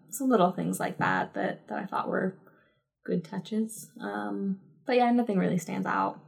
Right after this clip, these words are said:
Uh, so my total, um, I gave it a pretty significant boost, um, than prior episodes, mostly just <laughs> because it, uh,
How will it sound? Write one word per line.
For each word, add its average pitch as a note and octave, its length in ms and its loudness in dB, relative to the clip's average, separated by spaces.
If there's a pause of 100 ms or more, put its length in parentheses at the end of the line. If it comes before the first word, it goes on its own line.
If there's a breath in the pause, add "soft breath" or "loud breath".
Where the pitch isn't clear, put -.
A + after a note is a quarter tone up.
(680)
Uh, G3+ 280 0
so G#3 120 2
my D4 220 8
total, A3 520 6
um, G3+ 260 4
I F#3 100 4
gave C#4+ 160 8
it A3+ 80 6
a A3 60 6
pretty F#4+ 300 6
significant G3+ 720 4
boost, F#3+ 540 6 (360 loud breath)
um, F3+ 240 8
than F3+ 140 8
prior F#3 380 6
episodes, F#3 600 4
mostly F#3 260 6
just F3+ 180 4
<laughs> A3+ 60 8
because A3 280 6
it, F#3 120 4
uh, F3 360 6